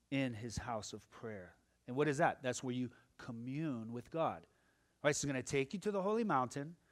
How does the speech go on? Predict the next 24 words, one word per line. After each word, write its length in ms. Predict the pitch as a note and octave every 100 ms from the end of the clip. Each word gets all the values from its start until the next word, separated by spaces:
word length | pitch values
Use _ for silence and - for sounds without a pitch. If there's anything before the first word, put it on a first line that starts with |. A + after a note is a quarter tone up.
| _ _
It's 120 | -
where 120 | C3+ C3+
God 360 | A#2 B2 D3
is. 340 | F3 C#3 F3 -
It's 140 | -
his 240 | C#3 D#3+
holy 200 | E3 F#3
mountain. 480 | G3 C3+ A#2+ C#3 C3 - - _
There 140 | C3 C#3
will 120 | D3+
be 140 | E3+
prayer, 680 | - - G#3 A3+ D3 C#3 E3+ F3
which 160 | D3
is 80 | -
communion 760 | - D#3 D#3 F3+ A3 F#3+ C3 C3
and 120 | B2+
communication 680 | C#3+ E3+ F3+ G#3 G3+ -
with 160 | C3+ A#2
God, 320 | C3+ B2 A#2+ - - -
and 100 | C#3
the 80 | C3+
result 640 | C3 B2 D#3 D#3+ C3 -
will 140 | B2+
be 360 | A#2 C#3 C3 B2